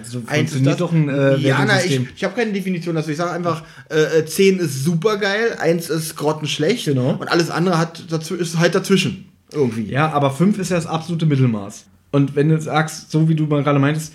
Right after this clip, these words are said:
Speaker 1: ich gebe der Folge eine fünf, ist sie absolutes Mittelmaß. Eine sechs ist noch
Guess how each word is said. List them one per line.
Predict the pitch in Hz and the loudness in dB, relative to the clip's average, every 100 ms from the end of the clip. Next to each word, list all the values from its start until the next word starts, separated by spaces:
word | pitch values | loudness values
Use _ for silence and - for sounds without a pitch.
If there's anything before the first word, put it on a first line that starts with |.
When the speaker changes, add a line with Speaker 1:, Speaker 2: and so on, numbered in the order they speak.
| - _ | -20 _
Speaker 1:
ich | - | -6
gebe | 160 | -2
der | 165 | 0
Folge | 156 147 | 0 2
eine | 135 | 2
fünf, | 170 202 185 | 2 0 -2
ist | 156 - | -4 -4
sie | 139 - | -10 -4
absolutes | 127 - 165 156 | -4 -2 -4 0
Mittelmaß. | 160 190 190 190 | 0 2 2 2
Eine | 156 | 2
sechs | 127 147 185 | 4 2 0
ist | - 175 - | -8 -8 -4
noch | 190 180 | -2 -2